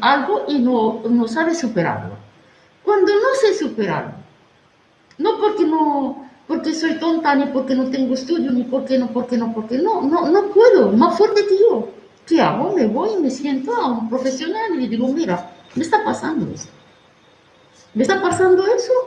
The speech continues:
y la, eh, las, las secuelas que dejo, las circunstancias que estoy viviendo. No lo veo normal".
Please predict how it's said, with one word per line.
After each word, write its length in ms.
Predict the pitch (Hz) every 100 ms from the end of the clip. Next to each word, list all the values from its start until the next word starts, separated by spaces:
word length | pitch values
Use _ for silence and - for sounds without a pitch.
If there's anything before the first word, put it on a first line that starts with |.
| -
y 120 | 349 480 - - - _ _ _ _ _ -
la, 640 | 262 294 277 247 - - -
eh, 640 | 254 262 247 240 240 -
las, 320 | 247 269 - - -
las 200 | 226 269
secuelas 500 | 339 339 427 427 320
que 120 | -
dejo, 340 | 269 349 392 453
las 160 | 370
circunstancias 840 | 320 277 - 370 - 539 - 320 262
que 120 | -
estoy 240 | 185 - 165
viviendo. 520 | 156 147 139 131 123 - - _ _ _ _ _ _ _ _ _ _ _ _ _ _ _ _ _ _ _ _ _ _ _
No 220 | 233 302 370
lo 100 | 262
veo 180 | 220
normal". 440 | 180 156 151 143